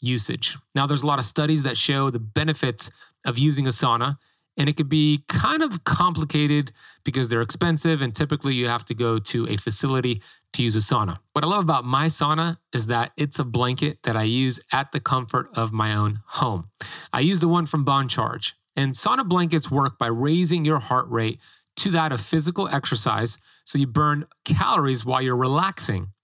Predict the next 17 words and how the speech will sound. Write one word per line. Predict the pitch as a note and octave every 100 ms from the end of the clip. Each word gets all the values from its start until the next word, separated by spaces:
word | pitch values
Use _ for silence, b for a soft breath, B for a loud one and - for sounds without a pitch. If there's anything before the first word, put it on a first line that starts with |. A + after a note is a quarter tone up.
| _
And | C3 C3
you | G3+
could | C4+
burn | D#3 D#3+
up | D3 -
to | B2+
six | G#2+ - F#3+
hundred | - F#3+ F3 D3
calories | D3+ E3 D#3+ C3+
in | A#2+
one | A#2+ C3+ C#3 b b b
session. | - C#3+ A#2 G#2 G2 - B B B -
Sweating | - F3 G3+ G#3+ A3
also | D#3+ F3+ E3
helps | D#3 D3 E3 -
flush | - D#3 F3 D#3+
out | D#3+ D3 -